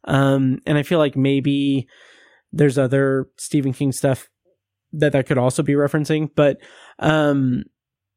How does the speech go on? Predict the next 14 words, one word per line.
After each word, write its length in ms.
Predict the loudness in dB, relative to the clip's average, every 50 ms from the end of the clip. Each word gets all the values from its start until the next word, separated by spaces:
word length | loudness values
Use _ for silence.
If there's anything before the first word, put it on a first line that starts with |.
| _ _
but 160 | -2 0 0
then 140 | 0 0 0
finally, 480 | 0 0 0 0 0 0 2 2 2 2
the 180 | 0 0 -2
final 320 | 0 0 0 0 0 0 2
one 180 | 0 0 0
that 120 | 0 0 0
I 60 | 0
have 280 | 0 0 -2 -2 -4
is, 640 | -2 0 0 2 2 2 2 0 -2 -4 -8 -12 -14 _ _ -8 -4
uh, 300 | -2 0 0 0 0 -2
toward 280 | -2 0 0 0 2
the 160 | 2 0 0 0
end, 440 | 0 0 0 -2 -2 -4 -6 -8